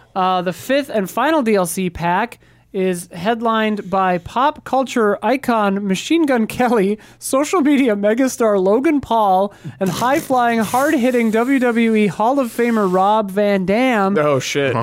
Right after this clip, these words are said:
Speaker 1: Also
Speaker 2: He was
Speaker 1: included
Speaker 2: pumped.
Speaker 1: in the pack are L A Knight,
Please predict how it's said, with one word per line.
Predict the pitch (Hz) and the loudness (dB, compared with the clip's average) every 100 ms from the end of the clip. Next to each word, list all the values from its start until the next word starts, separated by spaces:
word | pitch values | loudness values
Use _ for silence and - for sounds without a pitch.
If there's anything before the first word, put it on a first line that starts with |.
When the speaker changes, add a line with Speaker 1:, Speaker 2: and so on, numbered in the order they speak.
| - | 0
Speaker 1:
Also | 226 254 320 | 0 0 0
Speaker 2:
He | 294 | 2
was | 277 | 0
Speaker 1:
included | 262 269 254 | 0 0 2
Speaker 2:
pumped. | 254 | 2
Speaker 1:
in | 240 | 0
the | 226 | 0
pack | 226 220 214 214 - 226 | 0 0 0 -4 -10 -2
are | 196 190 190 | 0 0 2
L | 240 302 | 2 2
A | 302 | 2
Knight, | 247 214 214 | 2 2 0